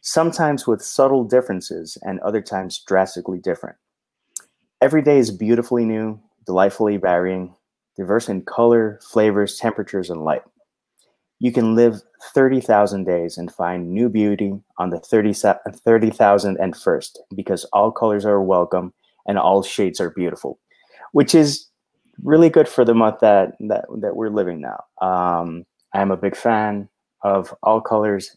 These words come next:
and if you're a nice person, I don't care about anything else and all the other labels. I just care that you're a good person. Um, the other one is, it all ends in a home.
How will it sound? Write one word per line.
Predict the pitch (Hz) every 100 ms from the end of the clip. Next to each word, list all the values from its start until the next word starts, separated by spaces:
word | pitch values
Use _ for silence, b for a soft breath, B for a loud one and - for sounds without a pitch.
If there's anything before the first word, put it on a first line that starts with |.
| _
and | 98 95 95
if | 87
you're | 101 104
a | 95
nice | 101 95
person, | 113 104 104 101 _ 95
I | 95
don't | 95
care | - 98 85 _
about | - 95 90 - _ 104
anything | 98 90 92 87
else | 80 - 95
and | 95 -
all | 95
the | 87 85
other | 80
labels. | 76 67 57 - - B B B B -
I |
just | - -
care | 104 95
that | 90
you're | 92 85
a |
good | 78 73
person. | - 76 - _ _ _ _ _ _ _ _ _ _ _ _ _ _ - - B B B B B B -
Um, | 113 113 107 104 101 95 90 87 85 85 82 80 73 _ _ _ - 117 -
the | 107
other | 127 135
one | 131
is, | 127 143 -
it | 110 -
all | 123 143 -
ends | 131 131 117
in | 98
a | 85
home. | - 95 67